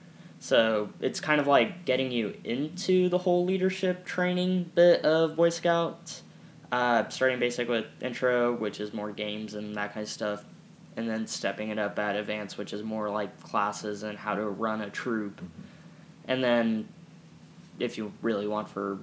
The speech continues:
Speaker 1: high venture stuff, you can go do the venturing.
Speaker 2: Mm-hmm.
Speaker 1: And I guess kind of the fourth option to that is just applying for staff, because we could always use people to teach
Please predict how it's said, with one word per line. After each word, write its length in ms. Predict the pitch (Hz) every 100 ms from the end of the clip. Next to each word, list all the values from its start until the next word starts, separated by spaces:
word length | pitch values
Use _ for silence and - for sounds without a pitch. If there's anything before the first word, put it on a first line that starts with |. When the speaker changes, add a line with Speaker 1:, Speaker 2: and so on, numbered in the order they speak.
| - - - - -
Speaker 1:
high 140 | 110
venture 300 | 101 104 104
stuff, 360 | 98 - 104 -
you 80 | 104
can 160 | 107
go 160 | 104 104
do 160 | 101
the 80 | 101
venturing. 640 | 101 104 104 107 104 107 110 -
Speaker 2:
Mm-hmm. 640 | 95 95 90 - - -
Speaker 1:
And 600 | 120 117 110 110 107 107 - - - - - - - - -
I 60 | 123
guess 340 | 135 135 -
kind 220 | - 131
of 100 | 127
the 140 | 113 101
fourth 380 | - 120 120
option 360 | 123 120 - 123
to 100 | 120
that 220 | 120 117 110
is 140 | 107
just 380 | 113 104 - - - - -
applying 380 | 113 - 110 107
for 140 | 107
staff, 520 | 104 - 107 104 113
because 640 | - 107 107 101 98 95 - - -
we 80 | 110
could 140 | 120
always 300 | 117 107 98
use 140 | 101
people 320 | 95 107 101 98
to 40 |
teach 320 | - 92 -